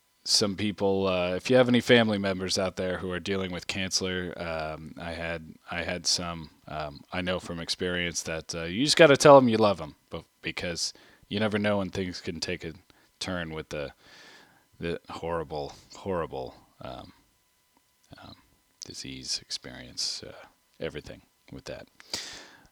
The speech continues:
Uh, my, <laughs> my pinned tweet is one of my just favorite lines. It's be-, it's been this way for a couple years now,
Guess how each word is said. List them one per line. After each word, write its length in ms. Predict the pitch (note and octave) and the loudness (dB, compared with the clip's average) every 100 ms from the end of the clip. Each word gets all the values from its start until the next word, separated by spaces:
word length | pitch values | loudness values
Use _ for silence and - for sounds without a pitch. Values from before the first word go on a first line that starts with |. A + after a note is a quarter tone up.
| _ | _
Uh, 440 | D2+ D2 C#2 C2 C2 | -10 -8 -10 -12 -16
my, 520 | - - F#2+ G#2+ - | -14 -4 0 2 2
<laughs> 20 | |
my 220 | G#2+ G#2 G2 | 0 -2 -2
pinned 340 | - A#2 A2 | 2 4 2
tweet 480 | - A2 G#2+ - - _ _ | 2 0 0 -4 -8 _ _
is 220 | F#2+ F2 G2 | -4 -2 0
one 140 | G2 | -2
of 80 | F#2+ | 0
my 320 | F#2+ F#2 G2+ - - - - - - - - | 0 -2 -4 -12 -20 -20 -20 -20 -20 -20 -2
just 200 | B2 - | 0 8
favorite 340 | C3 C3 C3 | 8 10 8
lines. 360 | C3 C#3+ A2 G2 | 10 8 8 2
It's 140 | - | -2
be-, 160 | - A2+ | 2 2
it's 160 | G#2+ | 2
been 260 | - C3 C#3 | 2 4 8
this 220 | A#2 - | 6 6
way 320 | G2 G2 G2+ - _ _ _ _ | 4 2 2 -4 _ _ _ _
for 680 | - G#2+ G2 G2+ F#2+ F#2+ - | -10 -2 0 2 2 0 -2
a 100 | G2 | -6
couple 360 | F#2+ A2+ G#2+ G2 | -2 0 0 -2
years 480 | F#2+ A2 B2 A2 G2 | 2 4 6 4 0
now, 420 | F2+ F2 F2+ | -2 -2 -4